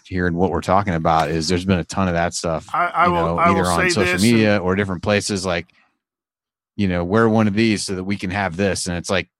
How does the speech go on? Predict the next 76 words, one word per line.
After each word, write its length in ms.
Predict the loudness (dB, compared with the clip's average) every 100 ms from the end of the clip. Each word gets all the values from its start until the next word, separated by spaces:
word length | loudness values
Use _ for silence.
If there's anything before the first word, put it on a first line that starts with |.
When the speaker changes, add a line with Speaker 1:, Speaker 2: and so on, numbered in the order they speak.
| _ _
Speaker 1:
you 120 | -2
know, 80 | 0
I 100 | 2
don't 120 | 2
know 120 | 2
if 100 | 2
it's 120 | -2 -4
just 180 | -4
a 60 | -6
case 280 | -4 -4 -2
of, 60 |
like, 160 | -4 -2
trying 160 | 0 0
to 120 | 0
appeal 340 | -4 0 2
to 140 | 2 -2
a 60 |
different 380 | 0 -2 -2 -6
part 220 | -2 -2
of 80 | -2
people 240 | -4 -4 -2
who 100 | -2
are 120 | -2
like, 240 | -2 -4
"Well, 140 | -2 0
I 40 |
didn't 200 | 2 0
see 180 | 0 -4
it 100 | -4
this 200 | -6 -4
way 180 | -2 0
and 100 | 0
I 40 |
didn't 160 | 0 2
wanna 160 | 2
do 100 | 2
it 80 | 0
before." 420 | -2 -4 2 2
But, 280 | 2 2 0 -4 _ _ _ _ _ _ _ _ _ _ _ _
you 140 | 0 4
know, 140 | 4
for 160 | 2 0
people 400 | 2 4 2 0 _ _
saying, 380 | -2 2 2 0 -2
"Hey, 260 | 0 0 -2
if 100 | -4
this 160 | 0 2
helps 220 | 0 0
me 60 | 0
get 120 | 0
an 60 |
N 100 | 0
F 140 | 0 0
L 100 | -4
season," 300 | -4 -2 -2
like, 180 | -2 -4
that 160 | -4
might 180 | -2 -2
be 120 | -2
enough. 380 | 0 -2 -4 -6
Like, 160 | -8 -2
that 160 | -2 0
might 240 | -2 -2
seem 380 | -2 0 0 -4 _ _ _ _
crazy 300 | 2 4 4
to 120 | 4
us 200 | 2 0
that 100 | 0
that's 220 | 0 2
what 100 | 2
it 80 | 2
takes 260 | 0 -2 -4
to 60 |
do 200 | -8 -6
it, 120 | -6 -8
but 220 | -12